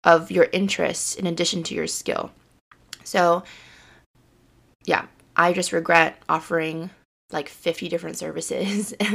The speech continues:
<laughs> that, and I only enjoyed, like, ten of them. So, um, that's number three. So those are all the things that I regret in my business. Um, obviously, like,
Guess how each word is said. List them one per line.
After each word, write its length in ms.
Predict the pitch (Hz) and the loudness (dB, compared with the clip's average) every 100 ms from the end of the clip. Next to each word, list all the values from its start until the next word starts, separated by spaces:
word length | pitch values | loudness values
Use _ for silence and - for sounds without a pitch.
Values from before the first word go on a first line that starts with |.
| - | -4
<laughs> 320 | - - - | -10 -14 -12
that, 220 | - 165 - | -2 -2 0
and 120 | 165 | -2
I 120 | 156 | -2
only 200 | 160 156 | -2 -4
enjoyed, 420 | 160 156 143 147 | -6 -6 -8 -6
like, 180 | - - - | -6 -8 -10
ten 200 | - - | -10 -10
of 100 | - | -10
them. 240 | - - | -12 -12
So, 480 | 196 233 247 240 - _ - | -10 -8 -6 -6 -8 _ -4
um, 500 | 175 170 175 180 - _ _ | -2 -2 -4 -10 -14 _ _
that's 260 | - 160 - | -2 0 0
number 220 | 165 - | -6 -8
three. 340 | - - - - _ - - - - | -10 -12 -14 -16 _ -20 -20 -18 -18
So 280 | - 220 202 | -2 2 4
those 180 | 226 277 | 4 2
are 80 | 349 | 2
all 140 | 359 | 2
the 120 | 302 | -2
things 360 | 247 214 202 196 | -2 0 0 0
that 400 | 185 175 170 175 | 2 4 4 2
I 560 | - 170 170 175 190 208 | 0 2 2 0 -2 -4
regret 240 | - 240 247 | -4 0 0
in 60 | |
my 100 | 254 | 0
business. 640 | 254 233 202 226 220 - - | 0 0 0 -4 -4 -6 -4
Um, 400 | - 170 175 180 - - - - | 0 0 0 -6 -10 -20 -20 -2
obviously, 400 | 180 180 180 175 | -2 0 0 4
like, 280 | 170 165 | 4 4